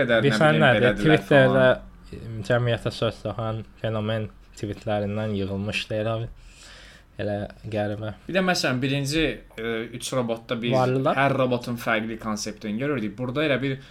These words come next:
Speaker 1: o Simpsons effekti
Speaker 2: Eynən,
Speaker 1: var,
Speaker 2: bu
Speaker 1: ya,
Speaker 2: da.
Speaker 1: personajı bir ikidə eləyirlər.
Speaker 2: Eynən.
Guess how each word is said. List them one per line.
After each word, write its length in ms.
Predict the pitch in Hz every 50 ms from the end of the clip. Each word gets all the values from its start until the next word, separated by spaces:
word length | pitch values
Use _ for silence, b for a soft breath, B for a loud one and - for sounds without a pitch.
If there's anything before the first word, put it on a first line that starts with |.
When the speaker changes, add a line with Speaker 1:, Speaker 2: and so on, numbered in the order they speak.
| B B B
Speaker 1:
o 80 | - -
Simpsons 520 | - - - 165 147 135 - 131 110 107
effekti 260 | 98 98 131 143 151 151
Speaker 2:
Eynən, 180 | 151 143 120
Speaker 1:
var, 100 | 95 95
Speaker 2:
bu 40 | 104
Speaker 1:
ya, 80 | 113 135
Speaker 2:
da. 80 | 135
Speaker 1:
personajı 800 | - 139 120 117 117 - 131 120 113 110 107 113 123 117 113 110 b b b b b b b b -
bir 240 | 117 113 143 135
ikidə 360 | 135 135 - - 151 131 120 117 113 104
eləyirlər. 500 | 95 95 87 87 87 87 87 87 - -
Speaker 2:
Eynən. 520 | 120 127 127 131 131 127 127 120 113 107